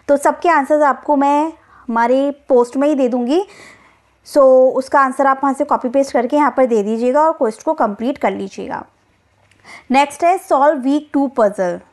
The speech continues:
तो इसको, पजल को सॉल्व करते हैं। So यहाँ पे इस Discord पर जाना है आपको, हैश लूचू वीकली मिशन। So ये यहाँ पर आपको मिल जाएगा, आपको इसके ऊपर आना है।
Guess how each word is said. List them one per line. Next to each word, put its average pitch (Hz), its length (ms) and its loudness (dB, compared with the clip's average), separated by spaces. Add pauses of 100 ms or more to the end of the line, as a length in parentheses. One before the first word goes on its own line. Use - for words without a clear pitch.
(120)
तो 196 220 -8
इसको, 220 260 -8
पजल 220 320 -6
को 220 120 -8
सॉल्व 208 260 -6
करते 226 320 -8
हैं। 285 280 -2 (840)
So - 80 -4
यहाँ 294 320 2
पे 339 220 0
इस 339 260 -8
Discord 254 560 0
पर 349 100 -2
जाना 262 240 0
है 240 100 0
आपको, 262 380 -2 (1000)
हैश 294 500 -2 (120)
लूचू 277 480 -2
वीकली 262 460 -4
मिशन। 226 540 -4 (3000)
So - 80 -8
ये 262 240 0
यहाँ 247 260 0
पर 247 60 0
आपको 247 240 -2
मिल 254 180 0
जाएगा, 233 300 0
आपको 247 400 -2
इसके 240 240 -4
ऊपर 254 220 0
आना 196 220 0
है। 294 180 0